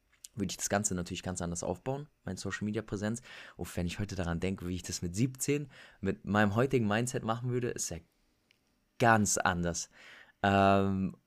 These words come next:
und ja, dann habe ich halt angefangen, okay, ich hatte dann diesen Drang natürlich, ich muss mir jetzt was Eigenes aufbauen, ich muss jetzt selbstständig sein. Also was ist die Sache, wo ich am besten kann? Calisthenics. Und dann habe ich mit Calisthenics angefangen. Und,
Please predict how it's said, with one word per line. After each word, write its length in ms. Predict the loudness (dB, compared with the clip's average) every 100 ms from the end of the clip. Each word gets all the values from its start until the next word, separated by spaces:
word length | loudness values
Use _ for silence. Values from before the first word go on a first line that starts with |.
| _
und 520 | 0 4 4 2 2
ja, 160 | 4 4
dann 180 | 4 0
habe 120 | -2
ich 80 | -2
halt 200 | -2 -2
angefangen, 440 | -4 -2 -4 -4
okay, 420 | -6 0 0 0 -8 _ _
ich 240 | -8 -8 -10 _ -12
hatte 260 | -10 -4 -2
dann 160 | -2
diesen 260 | -4 -6 -4
Drang 220 | -4 -4
natürlich, 360 | -4 -4 -6 -8
ich 180 | -10
muss 180 | -10 -6
mir 80 | -4
jetzt 120 | -2
was 120 | 0
Eigenes 300 | 0 0 0
aufbauen, 400 | 0 -2 -2 -8
ich 160 | -8 -8
muss 340 | -8 -8 -8
jetzt 200 | -6 -4
selbstständig 500 | -2 -2 -2 -2 -2
sein. 260 | -2 -2 -6 -16 -20 -20 -16
Also 180 | -8 -4
was 180 | -2 -2
ist 120 | -2
die 60 |
Sache, 200 | -4 -4
wo 60 | -4
ich 100 | -4
am 80 | -4
besten 300 | -4 -4 -6
kann? 380 | -6 -4 -6 -10 _ _ _ _ _ _ _ -8
Calisthenics. 720 | -2 0 2 0 0 -4 -8 -10 _ _ _ _ -14
Und 160 | -10
dann 160 | -8 -8
habe 80 | -8
ich 100 | -10
mit 120 | -8
Calisthenics 560 | -6 -4 -2 -2 -2 -4
angefangen. 520 | -6 -8 -10 -10 -12 _ -20 -20 -20 _ _ -6
Und, 920 | -4 -2 -4 -4 -4 -6 -6 -8